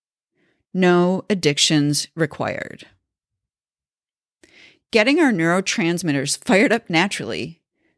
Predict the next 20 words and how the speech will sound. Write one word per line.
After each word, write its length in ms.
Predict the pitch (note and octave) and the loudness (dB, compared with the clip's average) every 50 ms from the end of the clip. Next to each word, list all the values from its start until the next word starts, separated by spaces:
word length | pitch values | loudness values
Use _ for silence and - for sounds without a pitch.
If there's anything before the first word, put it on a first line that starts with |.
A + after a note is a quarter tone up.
| _ - | _ -6
constitutes 640 | - B3+ A3+ A#3+ - - A#3 - - A#3 F#3 - - - | -2 -2 0 0 0 0 -2 0 -2 -2 -4 -4 -6 -4
a 80 | F#3 F3+ | -4 -2
much 340 | F#3+ F#3+ A3 B3+ - - | 0 2 2 2 0 0
longer 240 | - G3+ G3+ F#3+ F#3+ | 2 2 2 0 -2
discussion 720 | F3 F#3 F3 - - C3 C#3 - - F#2 E2 - - E3 - _ _ _ _ _ _ _ _ | -4 -4 -4 -2 -2 -2 -4 -4 -6 -6 -8 -12 -16 -18 -18 _ _ _ _ _ _ _ _
for 320 | - - G#3+ G3+ G3 G3+ | -4 0 0 0 0 0
each 300 | _ G#3 G#3+ G3+ - - | _ -2 -2 -2 -4 -4
one, 380 | - C3+ C3+ A#2 A#2 C3 D#3+ E3+ _ _ _ _ _ _ _ _ _ - | -4 -4 -4 -4 -6 -8 -10 -14 _ _ _ _ _ _ _ _ _ -2
understanding 640 | G#3 A3 A3+ G#3+ - - - G#3 F#3+ F#3+ F#3+ G3 | 0 2 2 0 0 0 2 0 2 0 0 -2
how 140 | G#3+ G3+ E3+ | -2 -2 -2
they 140 | D3+ D3+ C#3 | -2 -2 -2
work 420 | C3 D3+ B2+ A#2 - - - _ _ _ _ _ _ _ _ _ | -2 -4 -6 -8 -10 -16 -20 _ _ _ _ _ _ _ _ _
and 160 | - G#3 G#3+ | 0 2 2
which 240 | A3 A#3+ A3+ - - | 2 2 2 2 2
levers 360 | G#3 F#3 E3+ D#3 E3 D#3+ E3+ | 2 2 4 2 0 -2 -2
we 100 | E3 D#3+ | -4 -4
can 200 | D3 - D#3 D3+ | -4 -4 -6 -6
pull 460 | - - D#3+ B2+ A2+ A2+ C3+ D3 E3+ _ | -6 -6 -6 -6 -4 -6 -10 -12 -16 _
for 200 | _ - - D3+ | _ -12 -8 -8
each. 480 | A2 F#2+ - B1 - - - - - | -8 -8 -8 -12 -12 -12 -12 -12 -12